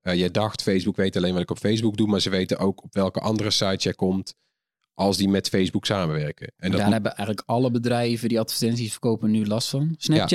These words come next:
Speaker 1: Ja.
Speaker 2: heeft het ook gezegd, hè?
Speaker 1: Ja.
Speaker 2: Ja,
Speaker 1: Ja.
Speaker 2: we hebben echt, eh, minder inkomsten, mede dankzij het beleid v-, of door het beleid van Apple.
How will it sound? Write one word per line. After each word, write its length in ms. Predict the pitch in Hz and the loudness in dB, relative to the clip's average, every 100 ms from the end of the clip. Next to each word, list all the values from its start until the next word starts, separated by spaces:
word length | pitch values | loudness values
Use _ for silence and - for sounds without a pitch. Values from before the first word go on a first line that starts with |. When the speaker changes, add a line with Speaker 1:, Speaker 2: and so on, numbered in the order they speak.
| 160 | 2
Speaker 1:
Ja. 60 | |
Speaker 2:
heeft 100 | 156 151 | 0 0
het 80 | 180 | -2
ook 100 | - | 0
gezegd, 360 | 151 117 - | 0 0 -2
hè? 60 | 165 | -2
Speaker 1:
Ja. 360 | 95 127 147 139 | 0 2 0 -2
Speaker 2:
Ja, 240 | 139 - - | -4 -4 -4
Speaker 1:
Ja. 140 | 123 | -2
Speaker 2:
we 60 | 131 | 0
hebben 200 | 127 127 | 0 0
echt, 260 | 131 - | -2 -2
eh, 100 | 139 | 2
minder 380 | 131 135 143 135 | 4 4 4 4
inkomsten, 680 | 131 131 131 131 - 123 123 | 2 0 0 0 0 -2 -2
mede 420 | 127 135 151 160 139 | 0 4 4 2 2
dankzij 540 | 139 143 - 139 131 | 2 2 0 0 0
het 120 | 131 | 0
beleid 380 | 131 127 127 127 | 0 2 0 -4
v-, 40 | 117 | -6
of 180 | - | -6
door 240 | 107 127 143 | -2 0 2
het 100 | 131 | 0
beleid 340 | 127 123 120 | -2 -2 -2
van 160 | - 117 | -2 -4
Apple. 440 | - - 95 87 | -4 -8 -12 -14